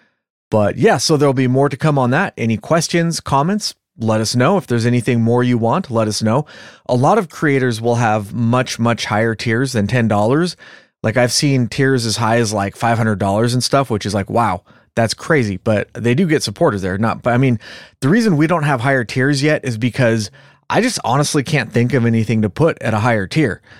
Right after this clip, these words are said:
You know, if we had, like, a fifty dollar tier, I'd want to put something that would reward people, you know, that they would feel like they're getting something for their money.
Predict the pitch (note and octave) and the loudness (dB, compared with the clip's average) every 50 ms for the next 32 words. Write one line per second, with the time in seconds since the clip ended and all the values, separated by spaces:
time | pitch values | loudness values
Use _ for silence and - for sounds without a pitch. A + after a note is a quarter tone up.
0 | - _ _ - - A#2+ A2 A2 A#2 - C3+ B2+ C#3+ C3+ C3+ A2 A#2 G#2+ - D#3 | -20 _ _ -2 0 2 2 2 0 0 2 2 2 2 0 0 -2 -2 -2 -2
1 | C3+ - C3+ B2 C3+ B2 A#2 A2 G#2 - - A3+ G#3 C#3 A#2+ A2+ _ _ - - | 0 0 2 2 2 2 2 0 -2 -2 0 2 2 2 0 -2 _ _ -20 -20
2 | _ _ - - C3+ D3 D3 D3+ D3 C#3+ - C3+ A2 - F3+ F#3+ - - C#3+ A#2 | _ _ -4 -2 0 2 2 2 2 0 0 -4 -2 0 0 0 0 0 0 0
3 | A2 - A#2+ A2 A2+ A#2 G#2 A#2+ A#2 G#2+ G#2+ A2+ A#2 A2 A2+ A2+ A2 A#2+ B2+ C3+ | 0 0 0 0 0 0 0 0 0 0 2 0 -2 0 0 0 0 2 2 2
4 | C3 G#2+ - A#2+ A2 G#2 - A2+ A2+ A2 G#2+ G#2+ _ - - _ _ - A#2+ A#2 | 0 -2 -2 -4 -4 -2 0 0 0 0 0 -4 _ -20 -20 _ _ -2 0 2
5 | A#2 A2 A2 A2 C#3 D3+ C#3 B2+ A#2 - - C#3 C3 B2 A#2 G#2+ - A#2 G#2+ G2+ | 2 0 0 0 2 2 2 2 0 -2 0 2 2 2 0 0 -2 -4 -2 0
6 | A#2+ C#3 C3 C3 B2 A#2+ A2 - - A2+ G#2 - A2 G#2+ G2+ - A2+ G#2+ G#2+ G#2+ | 0 0 2 2 0 0 -2 0 -2 -2 0 0 -2 -2 -2 -2 -2 0 2 2
7 | A#2+ C3+ B2+ A2 G2+ F#2+ | 2 2 2 0 -2 -4